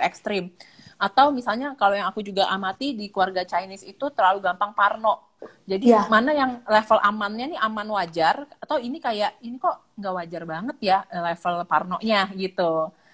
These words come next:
Speaker 2: Mm-mm.
Speaker 1: Dan itu kan kita terbentuk dari genetik maupun pengalaman dulu orang tua kakek nenek kita yang mereka nggak, belum olah sehingga itu nurun ke kita, baik secara D N A-nya maupun habit kita juga gitu.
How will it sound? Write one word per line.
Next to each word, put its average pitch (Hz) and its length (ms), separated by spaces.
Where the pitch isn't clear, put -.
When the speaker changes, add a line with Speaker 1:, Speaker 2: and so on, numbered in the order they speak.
Speaker 2:
Mm-mm. 220 240
Speaker 1:
Dan 190 240
itu 247 80
kan 330 160
kita 233 320
terbentuk 214 480
dari 190 240
genetik 185 640
maupun 208 280
pengalaman 196 440
dulu 214 240
orang 202 280
tua 190 360
kakek 196 240
nenek 190 240
kita 240 240
yang 240 160
mereka 220 240
nggak, - 240
belum 196 240
olah 180 400
sehingga 208 240
itu 254 160
nurun 208 240
ke 202 280
kita, 185 520
baik 185 160
secara 190 320
D 175 160
N 185 80
A-nya 185 320
maupun 233 400
habit 190 400
kita 180 240
juga 185 480
gitu. - 480